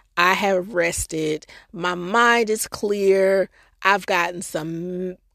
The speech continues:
great ideas, and I just cannot wait to share these things with you, um, throughout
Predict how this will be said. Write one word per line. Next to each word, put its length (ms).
great 400
ideas, 1000
and 260
I 140
just 180
cannot 440
wait 320
to 160
share 580
these 220
things 400
with 280
you, 320
um, 460
throughout 420